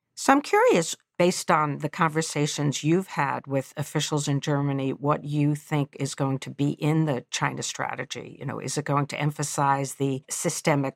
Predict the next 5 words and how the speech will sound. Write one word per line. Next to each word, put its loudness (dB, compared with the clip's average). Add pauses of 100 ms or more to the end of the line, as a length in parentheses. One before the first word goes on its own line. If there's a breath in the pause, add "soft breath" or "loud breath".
rival 2
component 2
of 0
E 4
U 0